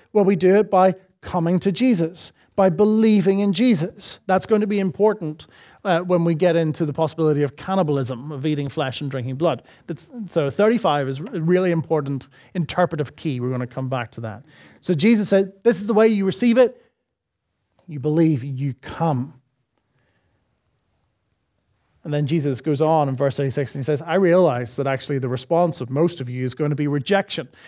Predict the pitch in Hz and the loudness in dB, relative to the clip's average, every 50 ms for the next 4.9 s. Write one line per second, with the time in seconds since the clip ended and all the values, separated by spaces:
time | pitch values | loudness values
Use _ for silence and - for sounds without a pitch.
0 | - - 208 220 202 240 247 240 262 247 233 233 220 233 220 - - 226 208 220 | -10 -2 0 2 4 6 6 6 4 4 4 2 2 2 0 2 2 4 4 4
1 | 196 196 180 185 202 190 - - 247 247 - - _ _ _ _ _ _ _ _ | 4 2 2 2 0 0 0 0 0 0 0 -2 _ _ _ _ _ _ _ _
2 | _ _ - 220 160 220 202 175 202 190 185 190 202 214 208 196 147 - 202 185 | _ _ 0 2 4 4 4 4 4 4 4 4 4 2 0 0 0 2 0 2
3 | 196 196 - - 190 - 196 - - 202 - - - - 208 175 147 196 185 180 | 2 0 0 0 -2 -2 -2 -2 -2 -2 -2 -4 -8 -4 -2 -2 0 0 0 0
4 | 185 196 208 - - 190 185 185 180 175 147 170 151 151 180 220 214 | 0 0 -2 0 0 0 0 0 0 0 0 0 0 0 0 -2 -4